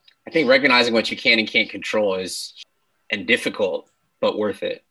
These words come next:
But I also recommend on top of doing that, uh,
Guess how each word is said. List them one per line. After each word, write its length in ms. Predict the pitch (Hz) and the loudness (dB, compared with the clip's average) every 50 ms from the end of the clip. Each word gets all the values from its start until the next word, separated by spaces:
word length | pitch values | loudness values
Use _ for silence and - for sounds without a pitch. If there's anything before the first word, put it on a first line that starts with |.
| _ _ _ _ _ _ _ _ _ _ _ - | _ _ _ _ _ _ _ _ _ _ _ 0
But 100 | - 117 | 2 4
I 120 | 120 135 | 6 6
also 240 | 135 127 - - 123 | 4 4 6 6 6
recommend 460 | 117 117 113 - 107 107 107 107 104 | 6 6 4 2 2 2 2 2 0
on 100 | 98 95 | 0 -4
top 280 | - - 120 123 131 131 | -4 -2 0 0 0 0
of 80 | 123 104 | -2 -2
doing 220 | 107 95 95 95 | -2 -4 -4 -6
that, 300 | 92 92 90 90 87 - _ _ _ _ _ _ _ _ _ _ _ _ | -8 -10 -10 -12 -12 -14 _ _ _ _ _ _ _ _ _ _ _ _
uh, 400 | 101 101 95 92 90 90 85 87 | -6 -6 -6 -6 -6 -8 -10 -10